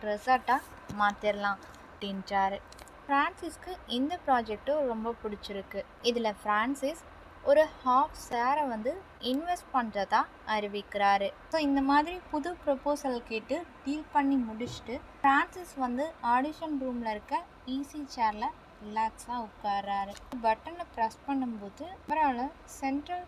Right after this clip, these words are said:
கன்சர்ட்டோட கம்யூனிகேட் பண்ண முடியுது. ஒரு நாள் ஃபுல்லா பிஸியா டைம் போனதால அவர் வந்து மியூசிக் கேட்குறாரு. திறமை வாய்ந்த அந்த மாஸ்டர்ஸோட மியூசிக்கை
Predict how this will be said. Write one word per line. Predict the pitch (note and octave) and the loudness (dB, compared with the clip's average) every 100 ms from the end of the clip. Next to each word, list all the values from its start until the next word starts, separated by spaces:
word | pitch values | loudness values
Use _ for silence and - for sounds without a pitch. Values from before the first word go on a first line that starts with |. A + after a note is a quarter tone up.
| - | -8
கன்சர்ட்டோட | C4 B3 C4 D4+ C#4 A#3 G#3+ C#4+ - - - | -6 -4 -4 -4 -4 -4 -4 -4 -6 -14 -6
கம்யூனிகேட் | A#3+ B3+ C4+ C4 B3 - | -2 -2 -2 -2 -4 -4
பண்ண | G#3+ A3+ | -6 -6
முடியுது. | A#3 G#3+ G#3 G#3 G3+ F#3 - - | -6 -8 -10 -10 -12 -14 -14 -8
ஒரு | G#3+ G#3 | -6 -4
நாள் | G3+ G3+ A3 B3+ - | -6 -6 -4 -4 -4
ஃபுல்லா | C4 D4 C#4+ | 2 4 4
பிஸியா | A#3 A3 - C4+ C#4 - - - | 0 -8 -6 -4 -4 -6 -14 -8
டைம் | A#3 B3 C4 | -6 -4 -4
போனதால | A#3+ A#3 A3+ G#3 G3 G#3+ D4+ - - | -4 -4 -2 -2 -4 -4 -6 -10 -12
அவர் | D#4 D#4+ | -8 -4
வந்து | C#4+ A#3+ C4 F4 - | -4 -2 -4 -8 -10
மியூசிக் | B3 C#4 D#4 - C#4 - | -4 -4 -4 -10 -18 -14
கேட்குறாரு. | A3 G3+ G#3 G3+ G3+ G#3 - | -14 -12 -4 -2 -2 -6 -8
திறமை | A#3 A3+ A#3 A#3 A3+ | -6 -4 -4 -6 -4
வாய்ந்த | A#3 B3+ C4+ D4+ | -4 -2 -4 -6
அந்த | - A#3 A3+ | -8 -8 -8
மாஸ்டர்ஸோட | G#3+ A3+ C4 - D#4+ C#4+ C4 A#3+ A3 A3 | -6 -6 -6 -6 -8 -6 -6 -4 -6 -6
மியூசிக்கை | B3+ C4+ B3+ - | -6 -6 -10 -8